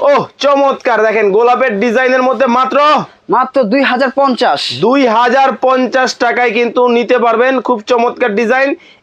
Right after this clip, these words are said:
Speaker 1: এইভাবে ধরে স্ক্রিনশট মেরে দেন দ্রুত আপনারা। ওকে, চমৎকার সব ডিজাইন কিন্তু হবে। আরো কয়েকটা ডিজাইন আমরা আপনাদেরকে দেখাবো। মাল আছে তো?
Speaker 2: আরো ভাই স্টক একদম
Speaker 1: ওকে,
Speaker 2: ভরে
Speaker 1: ওকে।
Speaker 2: দিচ্ছি।
Speaker 1: দেখেন,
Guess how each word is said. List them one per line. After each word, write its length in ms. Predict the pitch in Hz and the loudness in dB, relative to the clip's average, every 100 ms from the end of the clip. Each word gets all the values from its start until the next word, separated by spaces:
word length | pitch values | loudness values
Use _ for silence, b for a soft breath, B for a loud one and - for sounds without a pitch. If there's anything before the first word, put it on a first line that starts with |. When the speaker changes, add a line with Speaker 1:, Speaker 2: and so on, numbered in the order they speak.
| _ | _
Speaker 1:
এইভাবে 580 | 233 277 302 254 254 269 | 0 2 2 2 2 2
ধরে 300 | 226 262 254 | 2 2 0
স্ক্রিনশট 380 | - 262 247 240 | -2 -2 0 0
মেরে 200 | 247 226 | 0 2
দেন 200 | 226 185 | 0 0
দ্রুত 220 | 226 240 | 0 0
আপনারা। 360 | 208 185 151 B B B | 0 0 -2 B B B
ওকে, 240 | 208 226 233 | -4 0 -2
চমৎকার 460 | - 254 262 262 | 0 0 0 0
সব 180 | 240 226 | -2 0
ডিজাইন 260 | 233 240 240 | 0 0 0
কিন্তু 200 | 240 240 | 0 0
হবে। 240 | 233 262 | 0 0
আরো 200 | 240 220 | 2 0
কয়েকটা 240 | 226 220 226 | 0 -2 0
ডিজাইন 220 | 220 233 | 0 0
আমরা 160 | 226 | 0
আপনাদেরকে 340 | 226 226 220 220 | -2 0 0 0
দেখাবো। 420 | 214 233 262 285 B B B B 165 | 0 0 0 0 B B B B -4
মাল 200 | 196 240 | 0 0
আছে 180 | 247 | 0
তো? 340 | 285 247 160 104 - | 2 2 2 -2 -4
Speaker 2:
আরো 300 | 240 202 247 | -2 0 2
ভাই 260 | 262 262 226 | 2 2 0
স্টক 340 | - 240 226 254 - - | -2 -2 -2 -2 -8 -6
একদম 260 | 202 214 | -2 0
Speaker 1:
ওকে, 160 | 214 175 151 - - - | 0 0 -2 -6 -8 -4
Speaker 2:
ভরে 320 | 202 220 214 | 0 2 0
Speaker 1:
ওকে। 240 | 208 196 | 0 0
Speaker 2:
দিচ্ছি। 480 | 143 98 - - - | 0 -2 -8 -16 -6
Speaker 1:
দেখেন, 360 | 151 170 240 | -4 0 0